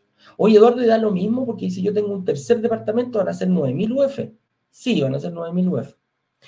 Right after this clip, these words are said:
Oye, ¿qué pasaría si yo vendiera esos tres departamentos y me compro un departamento de nueve mil U F? Va a ser lo mismo.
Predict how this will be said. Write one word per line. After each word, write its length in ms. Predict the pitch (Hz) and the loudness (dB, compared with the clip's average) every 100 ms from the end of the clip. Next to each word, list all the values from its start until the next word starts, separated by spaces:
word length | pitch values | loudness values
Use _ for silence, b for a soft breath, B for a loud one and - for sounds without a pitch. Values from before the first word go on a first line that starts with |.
| B | B
Oye, 180 | - 247 | -2 -2
¿qué 80 | 247 | 0
pasaría 360 | 294 285 226 240 | 0 0 0 -2
si 140 | 226 | -2
yo 120 | 226 226 214 _ | 0 0 0 _
vendiera 240 | 196 254 269 | -8 -4 -4
esos 200 | 214 214 | -4 -4
tres 160 | 311 | -4
departamentos 760 | 269 247 240 233 262 254 262 254 B _ | -2 -4 -4 -4 -4 -6 -8 -8 B _
y 120 | 208 | -6
me 80 | 208 | -2
compro 500 | 220 220 190 185 - | 0 -2 -2 -4 -4
un 180 | 269 302 | -4 0
departamento 600 | 269 254 - 226 220 208 | -2 -2 -2 -4 -4 -2
de 100 | 190 | 0
nueve 220 | 185 180 | 2 2
mil 140 | 170 | 0
U 80 | 147 | -4
F? 240 | 120 - - _ _ _ 127 | -6 -8 -20 _ _ _ -14
Va 60 | 156 | -12
a 40 | |
ser 120 | 190 | -10
lo 120 | 196 | -10
mismo. 280 | 208 185 - | -8 -10 -10